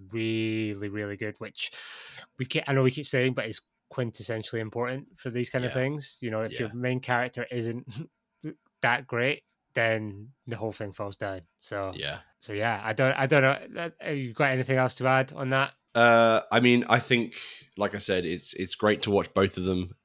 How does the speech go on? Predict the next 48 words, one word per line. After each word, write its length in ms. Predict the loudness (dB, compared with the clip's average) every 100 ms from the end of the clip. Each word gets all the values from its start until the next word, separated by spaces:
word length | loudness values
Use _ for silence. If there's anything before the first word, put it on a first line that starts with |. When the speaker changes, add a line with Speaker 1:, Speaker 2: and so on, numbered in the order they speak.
| -8
Speaker 2:
um, 300 | -4 -4 -4
together, 560 | -6 0 2 4 2 2
parts 220 | -2 0
one 120 | 0 -2
and 100 | 0
parts 240 | -2 -2
two. 300 | -2 0 -2 -4 _ _ -8
So 240 | -4 -2 -4 -10 -2
do 100 | 0
yourself 340 | 0 -2 -4
the 80 | -6
favor 320 | -4 -2 -2
and 80 | -6
watch 240 | -6 -6
both, 320 | -4 -4 -6 -14
and 140 | -10 -6
then 120 | -6
you're 80 | -6
prepared 440 | -10 -10 -6 -6 -6
for 500 | -8 -6 -4 -6 -10 _ -10
second 380 | -4 -4 -6
part 300 | -4 -4 -4 -8
when 160 | -10 -8
we 80 | -8
do 140 | -4 -4
it 60 |
in 60 | -6
a 40 |
couple 240 | -12 -10 -8
of 20 |
weeks, 200 | -8 -10
like, 160 | -10 -8 -8
um, 380 | -8 -8 -10 -12 _ _ -20 _ _ _
like 100 | -14
Chris 180 | -10 -8
just 200 | -6 -4
said. 260 | -2 -2 -4
But, 320 | -8 -8 -6 -4
uh, 180 | -2 -2
I 100 | -6
think 480 | -4 -6 -6 -12 -20 _ _ _ _ _ _ _ _ _ _
even 280 | -2 0 0
if 120 | -2
you 60 | -8
just 180 | -6
watch 220 | -4 -6 -4
part 260 | -2 -2
one, 400 | -2 -2 -4 -8